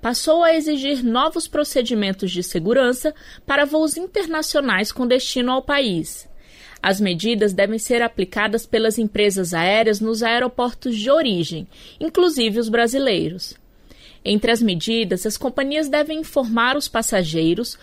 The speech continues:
sobre a proibição de embarque de substâncias em pó,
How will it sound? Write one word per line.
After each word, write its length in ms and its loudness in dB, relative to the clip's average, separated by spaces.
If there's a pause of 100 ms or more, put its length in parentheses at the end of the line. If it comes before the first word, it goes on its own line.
(220)
sobre 300 2
a 40 2
proibição 800 0
de 140 -4
embarque 520 2
de 140 -4
substâncias 800 -2
em 100 -4
pó, 400 2